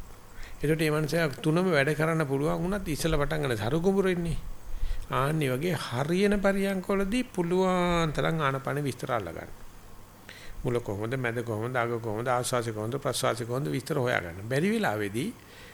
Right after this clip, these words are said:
පුළුවන් තරම් මට අඩු ගන්න ඇඟේ හිත පවත්තන්න. ආනපන වගේ විස්තර හොයන්න යන්න නැතුව ඊට වඩා ලොකු අරමුණක අර හිත තියාගෙන සතියට ලොකු දෙයක් අරමුණු කරගෙන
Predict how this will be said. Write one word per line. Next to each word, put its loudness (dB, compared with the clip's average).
පුළුවන් 4
තරම් 0
මට 0
අඩු 2
ගන්න 0
ඇඟේ 4
හිත 2
පවත්තන්න. -4
ආනපන -2
වගේ -2
විස්තර -4
හොයන්න 0
යන්න -4
නැතුව -4
ඊට -4
වඩා -4
ලොකු 0
අරමුණක 2
අර 0
හිත -2
තියාගෙන -4
සතියට -2
ලොකු -2
දෙයක් 0
අරමුණු -2
කරගෙන 0